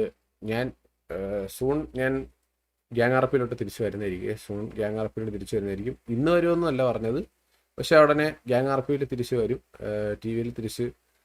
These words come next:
ഏഹ്, ആർ പി കളിക്കാനായിട്ട് ഞാൻ കയറും. So, ഇത്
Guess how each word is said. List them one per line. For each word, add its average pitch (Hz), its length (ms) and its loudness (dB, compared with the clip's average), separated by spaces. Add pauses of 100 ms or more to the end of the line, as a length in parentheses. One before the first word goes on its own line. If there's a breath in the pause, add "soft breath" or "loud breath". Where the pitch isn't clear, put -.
(260)
ഏഹ്, 101 600 -2
ആർ 104 160 -4
പി - 140 -4
കളിക്കാനായിട്ട് 110 420 -2
ഞാൻ 107 120 0
കയറും. 104 340 -4 (380)
So, - 160 -8 (1160)
ഇത് 101 100 -8